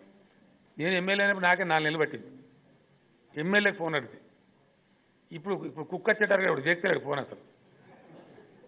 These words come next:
ఒకనొక దగ్గర మూడు, మూడు, మూడు ఫోన్లు ఉంటుంది. మూడు జేబులు, రెండు జేబులు, రెండు ప్యాంట్లు, ఒకటి మీసే జేబుల. అట్లా అయిపోయింది పోటీ. విమానాలు కూడా అంతే. only Air India ఉన్నప్పుడు చాలా monopoly ఉండే. ఇప్పుడు కథ మొత్తం private airlines వచ్చేసినాయి. ఢిల్లీ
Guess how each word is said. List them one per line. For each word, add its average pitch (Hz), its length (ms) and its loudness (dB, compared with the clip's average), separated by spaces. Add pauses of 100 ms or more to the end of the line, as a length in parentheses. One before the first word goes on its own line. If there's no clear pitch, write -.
(140)
ఒకనొక 202 320 4
దగ్గర 208 240 4
మూడు, 180 140 2 (100)
మూడు, 180 200 0
మూడు 190 160 4
ఫోన్లు 175 220 4
ఉంటుంది. 117 220 -6 (1040)
మూడు 190 220 0
జేబులు, 196 300 0
రెండు 180 200 0
జేబులు, 185 280 4
రెండు 165 180 2
ప్యాంట్లు, 170 300 4
ఒకటి 190 200 -2
మీసే 135 220 -4
జేబుల. 135 200 2 (880)
అట్లా 165 180 4
అయిపోయింది 196 380 2
పోటీ. 151 200 0 (880)
విమానాలు 220 460 4
కూడా 196 120 2
అంతే. 185 120 0 (120)
only 208 260 2
Air 202 140 6
India 202 180 6
ఉన్నప్పుడు 208 300 -2
చాలా 185 200 8
monopoly 196 360 2
ఉండే. 131 140 -2 (1000)
ఇప్పుడు 156 220 -8
కథ 175 120 6 (160)
మొత్తం 165 240 4
private 190 320 6
airlines 180 320 4
వచ్చేసినాయి. 160 420 -6 (720)
ఢిల్లీ 190 200 4